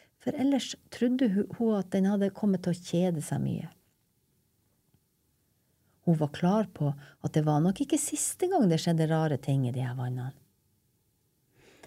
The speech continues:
Heidi hadde litt mental kontakt med denne her kjempen,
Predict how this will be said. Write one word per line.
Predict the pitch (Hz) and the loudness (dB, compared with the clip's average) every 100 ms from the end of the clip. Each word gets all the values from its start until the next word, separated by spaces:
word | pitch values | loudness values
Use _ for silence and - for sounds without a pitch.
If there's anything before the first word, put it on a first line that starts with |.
| - - | -20 -4
Heidi | 214 277 277 170 | 2 4 4 4
hadde | 214 254 | 2 4
litt | 247 165 - | 2 2 0
mental | 143 143 - 233 156 | -2 -2 -4 -2 -2
kontakt | - 139 139 254 - | -2 -4 -4 -10 -10
med | - 120 | -6 -4
denne | 117 123 | -2 -4
her | 120 | -6
kjempen, | - 127 135 - - | -8 -8 -8 -12 -16